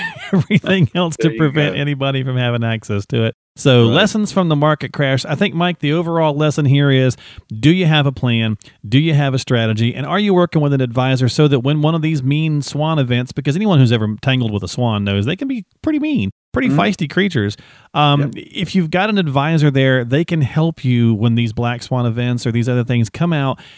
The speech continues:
Speaker 1: and basically it was scare us, right? And to the point where, "Hey, I, I, I need to get out. I need to get out right now. You know, I need to sell everything and go to cash, and I'll move back in when it's safe." Well, that's, um, impossible. Market timing is you just don't know how these things are gonna play out. We,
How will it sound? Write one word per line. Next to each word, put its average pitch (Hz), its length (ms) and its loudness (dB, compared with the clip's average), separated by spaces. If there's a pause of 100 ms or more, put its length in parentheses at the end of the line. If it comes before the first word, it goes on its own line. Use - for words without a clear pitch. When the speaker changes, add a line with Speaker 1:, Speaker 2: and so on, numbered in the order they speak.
(280)
Speaker 1:
and 135 300 2
basically 135 800 0 (300)
it - 220 -14
was 180 100 -4
scare 277 320 0
us, - 160 -4
right? 135 240 -2
And 147 100 -2
to 151 80 -2
the 151 60 0
point 165 200 0
where, 147 200 0
"Hey, 156 200 0
I, 139 280 -4
I, 160 120 -6
I 151 80 0
need 147 140 2
to 107 60 -4
get 127 120 -2
out. 117 180 -2
I - 40 -2
need 127 100 2
to 117 60 -2
get 113 100 0
out 120 140 -2
right 127 180 -2
now. 127 280 -2
You 120 120 0
know, 117 160 2
I 117 40 0
need 123 140 0
to 113 60 -2
sell 139 240 -2
everything 127 440 0
and 110 100 -2
go 123 120 4
to 123 60 0
cash, 123 460 -4
and 113 140 -2 (100)
I'll 117 100 2
move 139 300 4
back 135 300 -4
in 135 180 0
when 127 120 2
it's 120 120 -6
safe." 127 420 -4
Well, 180 200 0 (120)
that's, 180 300 0
um, 170 180 -4
impossible. 135 560 -2
Market 147 300 -2
timing 151 320 0
is 123 120 -2
you 127 80 -2
just 143 320 0
don't 143 240 4
know 135 280 2
how 135 260 -4
these 139 160 0
things 135 200 0
are 120 40 -2
gonna 113 160 -2
play 117 280 -4
out. 117 220 -4
We, 117 120 -4